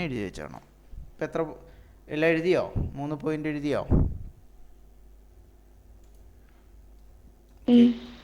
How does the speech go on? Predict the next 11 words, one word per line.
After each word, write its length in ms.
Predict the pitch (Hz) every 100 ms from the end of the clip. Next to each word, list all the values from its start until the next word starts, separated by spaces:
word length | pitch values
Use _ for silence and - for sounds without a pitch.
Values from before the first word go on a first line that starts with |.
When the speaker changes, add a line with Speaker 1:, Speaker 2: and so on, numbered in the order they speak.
| - 123
Speaker 1:
ഉം. 100 | 110 - - 135
അടുത്ത 240 | 135 151 147
നാലാമത്തെ 600 | 139 139 143 151 156 165 160
പോയിന്റ് 360 | 147 143 139 147 139 135
ജൂൾ 180 | 135 143 139
നിയമം 380 | 127 123 123 117 - - - - - - - 466 494 - - - - - - -
കേട്ടോ. 260 | 151 - - - - - - - - - - - - - - - - - - - - 135
ജൂൾ, 280 | 127 120 139 - -
എൻ്റെ 180 | 120 113 107
മൗസും 380 | 113 131 - 98
പോയി. 160 | -